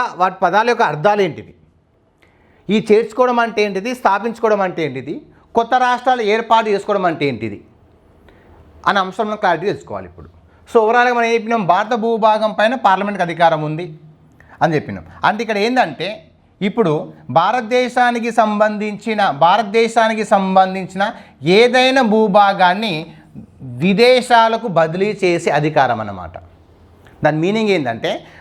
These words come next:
భారత భూభాగంలో ఉన్న ఏదైనా భూభాగాన్ని లేదా ఏదైనా ప్రాంతాన్ని విదేశాలకు బదిలీ చేయవచ్చు, లేదా విదేశీ భూభాగాలను భారతదేశంలో కలుపుకోవచ్చు.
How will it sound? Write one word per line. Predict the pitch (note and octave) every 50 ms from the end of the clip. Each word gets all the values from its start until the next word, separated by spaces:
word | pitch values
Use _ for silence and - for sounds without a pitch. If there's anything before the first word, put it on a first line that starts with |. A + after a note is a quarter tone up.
| - _ A#2+
భారత | A#2 D#3+ F#3 G#3+ G#3+ B3
భూభాగంలో | A#3 G#3 A3+ A#3 A3 G3 A3+ A3 A3 G#3 A3 A3 A3 A3 G#3+ G3 D#3
ఉన్న | C3+ B2 C3+ E3 - - - - _ _ C3+
ఏదైనా | C#3+ D#3+ F3+ G#3+ A#3 A3+ A#3 A#3+ A#3+ B3 B3 B3+ B3+
భూభాగాన్ని | G3+ F3+ G3+ G3+ G3+ F3 G3 F3+ E3+ D#3 E3 D#3+ D#3 D3+ E3+ G3 - - - - - _ _
లేదా | C#3+ F#3 G#3 A3
ఏదైనా | G3+ E3+ D#3+ F3 G3 A3 A3 A3 A#3+ A#3+ B3 B3+ C4+ C4+ B3+
ప్రాంతాన్ని | A3 A#3 G#3 F#3 F#3 F3+ - F#3+ D#3+ C#3 C3+ D#3 G#3 A#3+ - _ _ _ _ _ _ _ _ B2+
విదేశాలకు | B2 C3 F3 F3 F#3+ A#3+ C4 C4+ C4 B3+ C4 C4 A#3+ A#3+ B3 B3 A3+ A#3
బదిలీ | F#3 F#3+ F#3+ F#3 G3 G#3 G#3+ - -
చేయవచ్చు, | F#3+ F3+ F#3 F3+ F3 F3 F3 - - G3+ G#3+ - - - _ _ _ _ _ _ _ _ _ _ _ _ _ _ _ _ _ _ _ _ - - - - - - D#3
లేదా | F3 A3 B3+ C#4 C#4+ C4+ A#3+ G#3 F#3 F#3 - - - _ _ _ _ -
విదేశీ | A#2+ C#3+ F#3+ F3 A#3 B3+ C4+ C#4 C#4 - D4 C#4+ C#4
భూభాగాలను | A3+ G3+ A#3+ B3 B3 G#3 A3+ A#3 A3+ A3+ A3+ A3+ G#3+ A3 A3 A3+ A3+ A3+ A3+
భారతదేశంలో | F#3+ D#3 E3 F3 G3+ A#3 A#3 G3 G3 A3 A3 G#3 G#3+ A3 G3+ G3 G3+ G#3
కలుపుకోవచ్చు. | G#3 E3+ D#3+ D#3+ D3+ D#3+ D#3+ D#3 C#3+ B2+ A2 G#2+ G2+ - - -